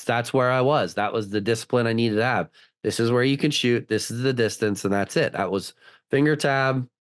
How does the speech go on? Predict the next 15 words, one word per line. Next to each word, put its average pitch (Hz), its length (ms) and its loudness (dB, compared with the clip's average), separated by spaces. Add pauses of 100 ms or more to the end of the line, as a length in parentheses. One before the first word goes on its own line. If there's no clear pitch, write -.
(720)
uh, 101 320 0
clickety 147 380 0
clack 127 380 -2
that 104 80 -4
you 110 100 -4
put 131 160 0
on 123 120 2
the 107 80 0
limb, 120 520 0
tie 113 180 0
it 113 80 -2
back 113 200 0
to 107 80 -4
the 98 80 -2
string, 120 440 -4